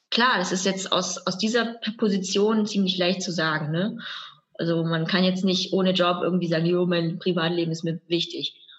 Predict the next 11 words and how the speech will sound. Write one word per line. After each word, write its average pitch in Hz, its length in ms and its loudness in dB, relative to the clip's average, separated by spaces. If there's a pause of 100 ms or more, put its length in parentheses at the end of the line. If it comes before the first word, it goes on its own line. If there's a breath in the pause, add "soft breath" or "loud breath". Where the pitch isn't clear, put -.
(400 loud breath)
Ähm, 156 480 -2
dafür 175 240 0
habe 180 120 2
ich 180 60 0
ja 175 60 2
die 170 80 0
letzten 165 300 0
zehn 160 160 -4
Jahre 147 220 -2
ge-, - 100 -6
auch - 200 -8